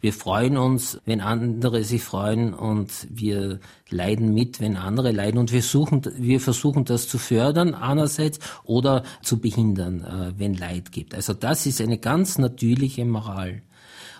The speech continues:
Und außerhalb dieses Nahbereichs, im Fernbereich, gibt es zunächst einmal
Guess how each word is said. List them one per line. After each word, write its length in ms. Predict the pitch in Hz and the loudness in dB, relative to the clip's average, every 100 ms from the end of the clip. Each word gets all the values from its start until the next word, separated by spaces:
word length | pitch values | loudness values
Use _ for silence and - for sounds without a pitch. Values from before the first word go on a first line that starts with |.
| - | 0
Und 320 | 131 117 - | 0 0 -2
außerhalb 640 | 131 226 226 151 120 117 | 2 2 2 2 2 -2
dieses 580 | - 113 107 98 90 - - | -2 -2 0 -4 -4 -6 0
Nahbereichs, 920 | 113 127 156 123 98 87 110 180 - | 2 2 0 -2 -4 -2 -2 -2 -4
im 160 | - | -4
Fernbereich, 560 | 117 - 110 135 139 143 | -2 0 0 0 0 0
gibt 200 | 135 - | -2 -2
es 140 | 120 | -4
zunächst 540 | - 104 98 123 185 - | -2 -2 2 0 0 0
einmal 400 | 175 156 180 | 0 2 2